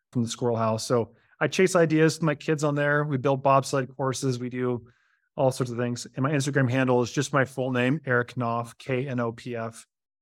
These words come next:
Sorry for a complicated last name there, but, uh, yeah, good, good, hard name there. My in-laws were like, "Can you buy a vowel with this last name?"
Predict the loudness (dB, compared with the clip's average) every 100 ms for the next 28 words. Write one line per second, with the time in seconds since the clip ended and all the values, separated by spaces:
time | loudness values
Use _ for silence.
0 | _ _ -10 0 2 2 0 -4 -6 -6
1 | -8 -14 -8 -4 -2 -4 -6 -6 -4 -6
2 | -6 -8 -6 -6 -6 -6 -10 _ _ _
3 | _ _ -2 2 2 2 -2 -8 _ -10
4 | -8 0 0 2 4 4 4 -2 _ _
5 | _ _ _ _ 0 4 6 6 6 6
6 | 6 6 4 2 0 0 0 0 -2 -4
7 | -6 -4 -4 -4 -4 -2 0 0 -4 -8
8 | -8 -8 -10 -8 -6 -6